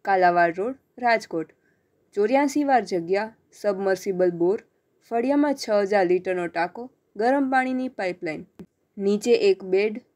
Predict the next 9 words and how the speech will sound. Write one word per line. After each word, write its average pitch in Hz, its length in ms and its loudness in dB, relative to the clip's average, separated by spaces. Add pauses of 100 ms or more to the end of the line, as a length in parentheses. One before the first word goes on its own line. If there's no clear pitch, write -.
(140)
હોલ, 196 300 0 (240)
કિચન, 214 520 -8 (100)
આગળ 185 320 0
ફળિયું, 190 560 -6 (300)
પાછળ 220 420 0
વોશિંગ 165 480 -4
એરિયા, 214 340 -4 (400)
એટેચ 190 420 0
વોશરૂમ, 190 500 -2